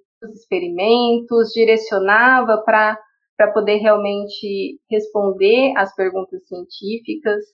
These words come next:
Então, foi muito enriquecedor em termos de como me tornar uma líder de pesquisa, né? Uma,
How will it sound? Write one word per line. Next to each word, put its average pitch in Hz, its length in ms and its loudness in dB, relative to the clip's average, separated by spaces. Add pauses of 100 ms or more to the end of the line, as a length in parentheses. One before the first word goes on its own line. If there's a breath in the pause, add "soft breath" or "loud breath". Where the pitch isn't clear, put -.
(440)
Então, 202 800 2 (300)
foi 240 100 4
muito 285 240 4
enriquecedor 302 760 2
em 233 500 -2
termos 233 720 0
de 226 640 -2 (260)
como 233 380 2
me 233 140 -2
tornar 226 300 2
uma 226 140 2
líder 254 580 0 (260)
de 233 280 -10
pesquisa, 220 680 -6
né? 208 240 -2
Uma, 185 320 -4